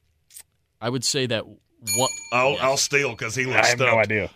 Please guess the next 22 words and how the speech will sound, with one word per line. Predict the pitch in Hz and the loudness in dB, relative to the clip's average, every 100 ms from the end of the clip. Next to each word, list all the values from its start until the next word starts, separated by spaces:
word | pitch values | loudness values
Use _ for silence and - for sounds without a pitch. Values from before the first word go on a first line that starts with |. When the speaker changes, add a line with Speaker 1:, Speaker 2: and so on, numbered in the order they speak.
| _ | _
Speaker 2:
Amari | 98 156 311 359 | -6 0 0 0
Cooper. | 196 226 113 69 _ _ _ _ | 0 -2 -4 -14 _ _ _ _
Speaker 1:
Amari | 117 113 110 120 131 | 0 0 0 -2 -2
Cooper | 170 165 165 | -2 0 0
is | 160 180 | 2 0
correct, | 202 175 110 151 139 85 - | 0 -2 0 0 0 -4 -12
and | 92 | -14
that | 107 156 | -12 -10
is | 123 - - | -10 -14 -18
three | 107 175 254 | -14 -12 -12
for | - 107 | -12 -14
Jeremy. | 92 104 147 139 101 87 | -12 -8 -6 -6 -8 -14
So, | - - 107 | -14 -10 -10
yes, | 104 123 87 - | -6 -6 -6 -10
we | 110 104 | -10 -8
have | 101 101 95 117 | -8 -8 -12 -14
Ja'Marr | 110 104 117 123 | -8 -6 -4 -6
Chase, | - 131 220 - | -6 -6 -6 -10
Corey | - 110 101 | -10 -10 -8
Davis, | 104 117 139 - | -8 -8 -10 -12
Amari | 101 92 92 104 104 | -12 -12 -10 -10 -10
Cooper. | 98 - 139 139 202 | -12 -12 -12 -10 -12